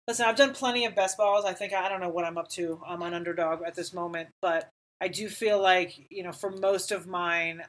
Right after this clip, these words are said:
I do end up either paying up or waiting. Um, I, I think it just depends. I mean, listen, it, the, the best thing about Underdog is that you can kind of, you know, you can do wh-, whether you do the puppy or, you know, depending on whichever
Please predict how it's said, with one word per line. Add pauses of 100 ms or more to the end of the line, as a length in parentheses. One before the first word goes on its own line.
I
do
end
up
either
paying
up
or
waiting. (480)
Um,
I,
I
think
it
just
depends.
I
mean,
listen,
it, (460)
the,
the
best
thing
about
Underdog
is
that
you
can
kind
of, (180)
you
know, (560)
you
can
do
wh-,
whether
you
do
the
puppy
or,
you
know,
depending
on
whichever